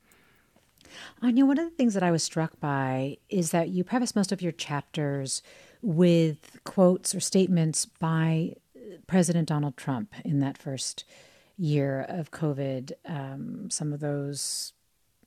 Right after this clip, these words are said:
are statements that he made that were very questionable about covid, but there were others where he was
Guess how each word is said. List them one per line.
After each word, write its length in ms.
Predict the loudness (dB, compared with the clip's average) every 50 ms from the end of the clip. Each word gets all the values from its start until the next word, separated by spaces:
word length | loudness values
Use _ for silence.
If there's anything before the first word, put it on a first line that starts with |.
| _ _ -8
are 380 | -8 -6 -6 -6 -6 -8 -10 _
statements 800 | -14 -4 0 0 0 2 0 0 0 -2 -4 -6 -8 -14 -16 -16 -16
that 320 | -10 -8 -6 -6 -6 -6
he 300 | -6 -6 -6 -4 -6 -6 -4
made 580 | -2 0 0 0 0 0 0 -2 -2 -4 -6 -8
that 160 | -10 -8 -8
were 120 | -8 -8
very 180 | -6 -6 -6 -6
questionable 540 | -4 -2 -2 -2 -2 -4 -4 -4 -4 -4 -6
about 240 | -6 -8 -10 -12
covid, 380 | -10 -6 -4 -4 -2 -4 -4 -4
but 120 | -4 -2 0
there 120 | 0 0
were 140 | 0 0 -2 -4
others 520 | -6 -6 -4 -2 -2 0 0 -2 -4 -4 -6
where 100 | -6 -6
he 200 | -2 0 0 2
was 360 | 2 2 0 0 -2 -4